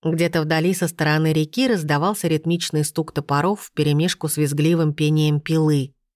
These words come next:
Вернулись мысли об исчезнувшем алхимике. Я надеялась, что он найдется живым и здоровым.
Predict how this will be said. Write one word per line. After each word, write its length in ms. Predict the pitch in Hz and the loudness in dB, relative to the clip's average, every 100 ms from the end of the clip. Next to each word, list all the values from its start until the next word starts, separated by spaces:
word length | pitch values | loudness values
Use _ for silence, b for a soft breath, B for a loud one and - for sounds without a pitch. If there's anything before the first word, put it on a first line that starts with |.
| - | -4
Вернулись 560 | 170 180 240 247 214 | 0 2 2 2 0
мысли 360 | 202 226 - 202 | 0 0 0 0
об 200 | 190 185 | 0 0
исчезнувшем 640 | 180 220 214 202 - 202 | 0 0 2 0 0 0
алхимике. 880 | 202 196 - 233 208 147 - 127 113 _ _ _ _ | 0 -2 -2 0 2 0 -2 -10 -12 _ _ _ _
Я 160 | 170 165 | -2 2
надеялась, 560 | 156 156 185 185 170 | 0 2 2 2 2
что 240 | - - 180 | 0 0 2
он 160 | 175 | 2
найдется 480 | 170 165 175 170 175 | 2 2 0 0 -2
живым 400 | 160 170 185 180 | 0 0 2 2
и 20 | |
здоровым. 680 | 165 170 170 190 165 139 120 | 0 0 0 0 0 -2 -4